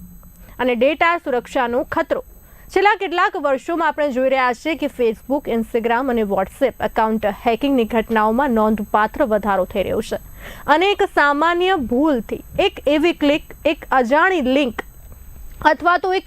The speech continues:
નકલી ઓ ટી પી અને સેકન્ડોમાં તમારો એકાઉન્ટ જે છે હેક થઈ શકે છે. તમારા ફોટા છે, તમારા મેસેજીસ છે, તમારા કોન્ટેક્ટ છે અને ખાસ મેમરીઝ છે, આ બધું ગુમાવી દેવાની સંભાવના રહે છે આમાં.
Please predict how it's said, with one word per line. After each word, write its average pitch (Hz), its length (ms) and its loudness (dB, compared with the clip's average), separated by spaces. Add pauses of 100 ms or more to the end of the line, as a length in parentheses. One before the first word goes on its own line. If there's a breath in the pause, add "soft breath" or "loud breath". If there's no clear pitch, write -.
નકલી 262 500 0 (100)
ઓ 269 120 2
ટી 247 140 -2
પી - 240 -8 (340 loud breath)
અને 240 180 2
સેકન્ડોમાં 247 720 -2
તમારો 330 340 0
એકાઉન્ટ 247 360 0
જે 247 120 2
છે 294 180 0
હેક 262 380 0
થઈ 226 120 0
શકે 233 280 0
છે. - 160 -6 (540 loud breath)
તમારા 294 300 4
ફોટા 339 440 0
છે, 339 180 -4
તમારા 285 320 0
મેસેજીસ 254 520 -2
છે, 311 280 0
તમારા 269 300 0
કોન્ટેક્ટ 240 560 0
છે 320 260 2
અને 262 240 -2
ખાસ 320 420 0 (180)
મેમરીઝ 220 520 0
છે, - 200 -8 (380 loud breath)
આ 247 120 2
બધું 233 300 0
ગુમાવી 233 380 0
દેવાની 220 340 0 (100)
સંભાવના 214 560 0 (140)
રહે 202 180 -2
છે - 160 -2
આમાં. 170 260 -2